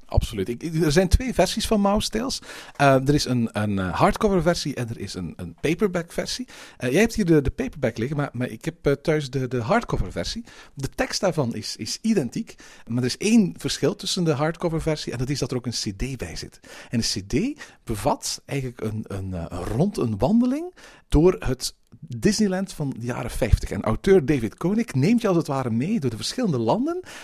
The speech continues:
Er staat een plattegrond afgedrukt in het boek en dan kun je als het ware een wandeling maken met alle geluiden en zo erbij. En je vertelt hoe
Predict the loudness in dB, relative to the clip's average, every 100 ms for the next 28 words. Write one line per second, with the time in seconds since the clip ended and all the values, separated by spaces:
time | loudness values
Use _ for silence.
0 | -12 -4 0 2 2 0 -4 -2 0 0
1 | -2 -2 -2 -2 -2 0 0 0 -4 -6
2 | -4 -4 -4 -6 -6 -6 0 2 4 2
3 | 2 0 -2 -2 -4 -4 -2 0 2 2
4 | 2 2 0 0 0 -2 -2 -2 -4 -4
5 | -4 -4 -6 -4 -4 -4 -10 -14 -20 -10
6 | 0 4 6 4